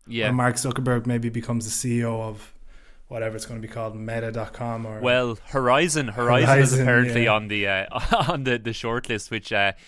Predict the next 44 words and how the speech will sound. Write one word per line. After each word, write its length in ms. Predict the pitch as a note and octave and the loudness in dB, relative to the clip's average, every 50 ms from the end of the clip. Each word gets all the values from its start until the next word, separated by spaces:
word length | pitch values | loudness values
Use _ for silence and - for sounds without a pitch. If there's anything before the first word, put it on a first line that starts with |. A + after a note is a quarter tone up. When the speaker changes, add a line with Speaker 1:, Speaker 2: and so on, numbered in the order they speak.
| - _ _ - | -20 _ _ -8
Speaker 1:
us 220 | A#2+ A#2 A2 - | -6 -6 -4 -2
here 160 | - A#2 A2 | -2 -2 -2
at 60 | G#2+ G#2 | -2 -2
My 100 | G#2 G2+ | -2 -4
Wall 220 | G2 F#2+ G2+ G2+ | -2 -2 -4 -6
Street 180 | - - G#2+ G2 | -6 -8 -10 -8
aren't 240 | F#2+ F#2+ F#2+ F#2 - | -8 -8 -8 -10 -8
best 320 | - G2 F#2 - - - | -8 -8 -8 -8 -12 -18
pleased 300 | - - G2 G2 F#2+ F#2 | -16 -14 -12 -12 -12 -12
about. 260 | G2 F2 F#2+ F#2+ F#2+ | -8 -8 -6 -6 -6
I 80 | F#2+ F#2+ | -8 -10
think, 260 | - - G2+ F#2+ F#2 | -14 -14 -16 -16 -14
uh, 180 | - F#2 F#2 F#2 - | -12 -12 -12 -10 -10
Emmett, 300 | F#2+ G2 G2 F#2+ F#2 - | -10 -10 -10 -12 -14 -12
Emmett 260 | - G2+ G2 G2 G2 | -12 -10 -8 -8 -6
is 120 | G2+ F#2+ G2 | -8 -8 -6
gathering 440 | - G#2 G2 G2+ G2 G2 G2 F#2+ | -2 0 2 2 2 0 -2 -4
a 60 | F#2+ F2+ | -4 -8
team 220 | - A2 G2+ F#2+ | -10 -10 -10 -8
of 80 | F#2+ F#2+ | -8 -6
lawyers. 400 | G2 G2 G2 F#2+ F#2+ - - - | -6 -6 -8 -8 -10 -14 -14 -8
Speaker 2:
<laughs> 800 | G2+ G2 G2+ G2+ - - - - C#3 C#3+ C#3 - - D3 A#2+ - | -4 -2 -2 0 0 0 0 0 -2 -2 -2 -4 -4 -6 -4 2
Speaker 1:
Jokingly, 400 | - E3 E3+ E3+ - E3 C3+ C#3 | 4 6 6 6 6 2 0 2
Speaker 2:
Could 80 | B2+ A#2+ | 4 4
turn 100 | A#2 A2 | 4 4
Speaker 1:
obviously, 260 | G#2+ A2 - A2+ G#2+ | 4 2 -2 -4 -4
jokingly, 480 | G#2 A#2+ A#2 A#2+ A#2+ - A#2 G#2+ G#2 G#2 | 0 0 0 0 0 -4 -6 -6 -4 -4
if 80 | G2+ | -2
anybody 360 | G#2 G#2 G#2+ G#2 - - G#3 D#3+ | -2 -4 -4 -6 -6 -4 -4 -2
from 140 | - E3+ | -2 -4
Speaker 2:
it 60 | A#2+ - | -6 -4
Speaker 1:
Facebook 240 | C3 B2+ C3+ B2+ | -4 -2 -2 0
Speaker 2:
could 120 | A#2+ C3+ C3+ | -2 0 2
turn 180 | D3+ D3 D3 D3+ | 6 6 8 8
into 180 | D3 C#3 C3 | 6 4 4
a 40 | C3+ | 2
Speaker 1:
listens. 120 | C3 B2+ C3+ | 2 4 4
Speaker 2:
new 160 | C#3 C3+ C3 | 4 4 2
business, 400 | B2+ C3 C3 B2+ B2+ B2+ A#2 - | 2 2 2 2 2 0 0 -2
just 180 | - C3 A2+ | -4 -6 -4
one 280 | A#2+ A#2+ B2+ B2 A#2+ A#2+ | -2 0 0 0 0 -2
class 280 | - B2+ B2 A#2+ A#2 B2+ | -2 -2 -2 -2 0 0
action 300 | B2 A#2+ A#2 - B2 A#2+ | 0 -2 -2 -2 -2 -2
lawsuit. 520 | A#2 A#2 A#2+ A#2 - B2+ A#2+ A2 - - | -2 -2 -2 -2 -4 -6 -6 -8 -8 -12